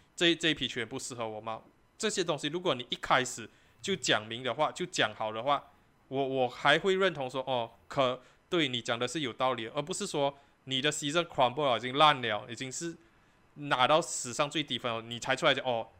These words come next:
Ronaldo 不是一个 pressing monster。你要考虑到说，你讲这句话的时候，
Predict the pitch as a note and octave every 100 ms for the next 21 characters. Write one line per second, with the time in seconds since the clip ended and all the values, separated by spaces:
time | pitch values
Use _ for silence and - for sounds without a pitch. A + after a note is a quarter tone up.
0 | B2+ B2+ B2+ D3+ D#3+ D#3+ D#3+ D3 D3+ -
1 | B2 C3+ B2 A2+ - B2+ A#2+ F2 - -
2 | _ C#3+ E3+ F#3+ E3 C3+ D#3 F3 E3+ C#3
3 | C3+ - - C#3+ C#3 D3 B2+ F3+ F#3 F3+
4 | D3+ C3+ D3 E3